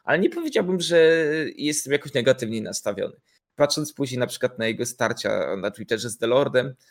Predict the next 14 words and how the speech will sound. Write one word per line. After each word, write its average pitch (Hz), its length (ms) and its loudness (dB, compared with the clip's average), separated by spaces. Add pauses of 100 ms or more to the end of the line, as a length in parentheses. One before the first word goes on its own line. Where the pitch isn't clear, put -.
(200)
i - 100 -12
tak 113 200 0
dalej, 110 420 2 (220)
no 180 100 -2
ma 208 120 4
jakieś 160 260 0
tam 139 120 0
swoje 127 280 0
ugruntowane 120 680 0 (440)
myślenie 113 460 -2
na, 104 120 -4 (120)
na 110 240 -6
wiele 107 220 -2
spraw. - 380 -8